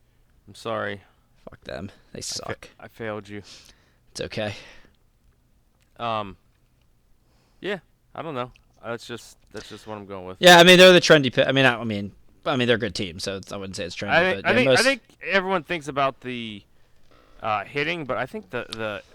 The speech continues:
Speaker 1: pitching
Speaker 2: Yeah.
Speaker 1: is just as good.
Speaker 2: Yeah, well, they're, um, they're number one, who I always, his name just escapes me. Um, he, he got,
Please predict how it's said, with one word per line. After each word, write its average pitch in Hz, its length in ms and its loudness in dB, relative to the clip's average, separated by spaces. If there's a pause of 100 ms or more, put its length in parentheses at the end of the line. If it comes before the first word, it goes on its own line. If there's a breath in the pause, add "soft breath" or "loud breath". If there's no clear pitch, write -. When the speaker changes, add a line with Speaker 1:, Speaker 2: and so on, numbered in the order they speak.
Speaker 1:
pitching - 300 -10
Speaker 2:
Yeah. 98 100 -6
Speaker 1:
is - 60 -12
just 107 240 -14
as 92 40 -20
good. 92 260 -16 (280)
Speaker 2:
Yeah, 107 160 -8
well, 113 140 0
they're, 131 240 8
um, 113 520 4 (140)
they're 127 140 2
number 120 260 -2
one, 104 640 -4
who 117 60 -8
I 101 360 -8
always, 104 420 -10 (280)
his - 260 -16
name 101 200 -12
just - 180 -12
escapes - 320 -12
me. 104 160 -14
Um, 104 520 -4
he, 117 220 -8
he 113 140 -10
got, 101 260 -8